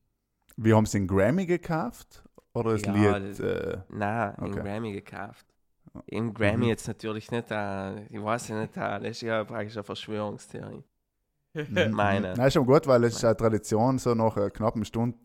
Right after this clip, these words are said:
Speaker 1: le-, legen wir mit den Verschwörungstheorien los.
Speaker 2: <laughs> Nein,
Speaker 1: Für alle,
Speaker 2: ich
Speaker 1: die noch
Speaker 2: hab
Speaker 1: dabei
Speaker 2: gesehen,
Speaker 1: sind.
Speaker 2: ich hab gesehen, der, ähm, der Diplo, kennst du den Diplo, der,
Speaker 1: Mhm.
Speaker 2: der Highlight, der Highlight, also das hat angefangen damit, dass er gesagt hat, während sie verlieren, ah, den haben sie gekauft.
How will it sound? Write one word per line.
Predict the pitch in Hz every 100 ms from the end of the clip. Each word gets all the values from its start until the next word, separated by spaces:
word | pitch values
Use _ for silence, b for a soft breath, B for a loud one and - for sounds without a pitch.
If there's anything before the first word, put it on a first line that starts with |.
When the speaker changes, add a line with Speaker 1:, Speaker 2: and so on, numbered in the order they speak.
| -
Speaker 1:
le-, | - 113 117
legen | 101 104 110
wir | 107
mit | 98
den | -
Verschwörungstheorien | 90 101 104 90 - 92 95
los. | 233 - 233 233
Speaker 2:
<laughs> | 190 170 -
Nein, | 175 139
Speaker 1:
Für | 117
alle, | 110 123
Speaker 2:
ich |
Speaker 1:
die | 117 120
noch | 120
Speaker 2:
hab | 104 -
Speaker 1:
dabei | 92
Speaker 2:
gesehen, | 110 120
Speaker 1:
sind. | 107
Speaker 2:
ich | 139
hab | 143
gesehen, | - 139 139 147 139 139 _
der, | - 123 113 107 - - _
ähm, | 117 110 104 104 - -
der | 107
Diplo, | 104 120 - 104 101 101
kennst | - 107 117
du |
den | 110
Diplo, | 110 - 110 107
der, | 107 101 101 123 _ _ _ _ _ _ _ _ _ -
Speaker 1:
Mhm. | 101 92 101 - _ _ _ _
Speaker 2:
der | -
Highlight, | 107 101 110 113 - -
der | 104 104
Highlight, | 98 98 -
also | - 107
das | 117 -
hat | 120
angefangen | 120 117 113
damit, | 107 107 107
dass | 107 -
er | 107 107
gesagt | - 110 110
hat, | 110 104 _ - -
während | 104 107 104
sie | -
verlieren, | - 107 107
ah, | 107 104
den | 104
haben | 107 104
sie | - 107
gekauft. | - 98 113 -